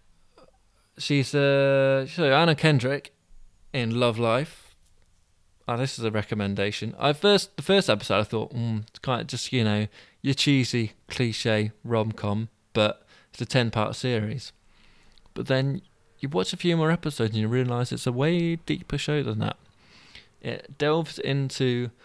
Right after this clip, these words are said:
the whole issue of rom-coms and why, well, romantic films in general, and why we all feel so, um, uh, why we all feel it's so necessary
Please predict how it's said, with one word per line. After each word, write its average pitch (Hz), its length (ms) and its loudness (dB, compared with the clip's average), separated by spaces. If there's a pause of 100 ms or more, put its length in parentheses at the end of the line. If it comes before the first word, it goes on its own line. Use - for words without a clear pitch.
(160)
the 127 100 -4
whole 180 480 -4 (300)
issue 131 380 -2
of 95 200 -4
rom-coms 98 680 -2 (280)
and 110 220 -2
why, 131 460 4 (440)
well, 123 320 2 (120)
romantic 127 560 2
films 123 300 0
in 123 120 -2
general, 143 440 -2 (260)
and 110 220 -4
why 127 200 0
we 131 180 2
all 127 180 -2
feel 117 380 -2
so, 127 600 0 (520)
um, 110 480 -4 (1120)
uh, 107 200 -14
why 123 180 -6
we 131 180 0
all 131 80 0
feel 127 320 0
it's 113 100 -6
so 139 240 2
necessary 123 800 -2